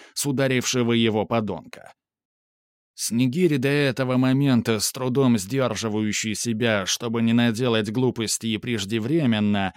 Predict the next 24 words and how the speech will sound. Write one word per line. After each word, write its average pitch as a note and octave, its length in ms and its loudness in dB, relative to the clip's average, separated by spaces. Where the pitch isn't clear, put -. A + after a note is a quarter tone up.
увидел, A#2+ 800 -2
что B2+ 380 -2
перегораживающий A#2+ 1160 0
ему A#2+ 220 4
дорогу A2+ 480 -2
ствол B2+ 420 0
дрогнул A#2 640 0
и C#3+ 180 -4
слегка C3 540 -4
опустился. - 840 -8
Это C#3+ 340 -2
был C#3+ 240 4
тот C3 240 0
самый B2+ 340 4
шанс, B2 500 -2
которого A2+ 460 -2
они A#2+ 380 4
с - 100 -4
Грубером B2+ 500 2
ждали B2 440 0
всю A#2+ 260 -4
дорогу A#2 440 0
на A2+ 180 2
склад. - 480 -14